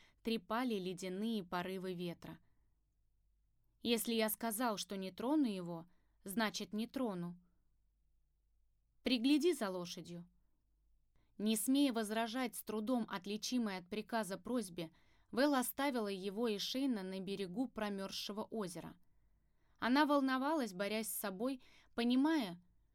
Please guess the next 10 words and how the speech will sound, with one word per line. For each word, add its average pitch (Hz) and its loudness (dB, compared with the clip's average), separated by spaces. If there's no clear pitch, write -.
что - -2
ничего 269 4
не 254 6
может 226 -2
изменить, 214 -4
а 202 2
потому 233 2
послушалась, 262 -4
покинув 214 -2
берег, 233 -2